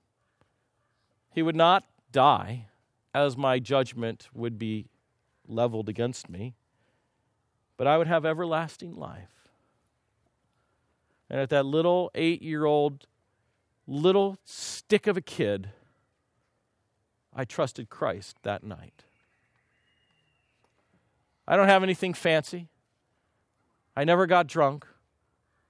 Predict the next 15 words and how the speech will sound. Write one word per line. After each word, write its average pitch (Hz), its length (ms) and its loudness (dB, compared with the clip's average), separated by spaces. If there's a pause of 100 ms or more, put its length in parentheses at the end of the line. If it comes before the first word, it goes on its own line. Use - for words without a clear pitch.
I 131 80 -2
never, 151 440 0 (960)
I - 40 -6
n-, 147 180 -6
I 147 120 -4
never 156 260 0
had 165 300 2
immorality 151 760 4
at 131 120 -4
that, 147 200 2 (420)
at 143 200 -8
that 156 220 4 (220)
a 156 140 0
young 151 280 2
age, 117 480 -4